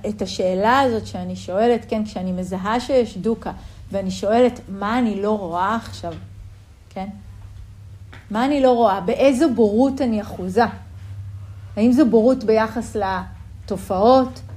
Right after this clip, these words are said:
לעצמי, להשתנות, כן? לקביעות? מה, מה, מה אני מפספסת?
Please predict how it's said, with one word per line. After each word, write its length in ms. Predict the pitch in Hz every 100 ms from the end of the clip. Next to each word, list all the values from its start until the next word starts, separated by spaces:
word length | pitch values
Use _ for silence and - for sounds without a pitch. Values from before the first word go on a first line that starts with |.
| - - - - - - -
לעצמי, 760 | 214 175 - - 240 254 233 - - - - - - - - - -
להשתנות, 920 | 208 202 - 233 214 233 269 247 247 - - -
כן? 280 | - 214 226
לקביעות? 680 | 214 214 185 185 220 269 247
מה, 120 | 262 262 - - -
מה, 120 | 254 - - - - - -
מה 320 | 233 277 339
אני 120 | 349
מפספסת? 640 | 311 269 269 277 262 -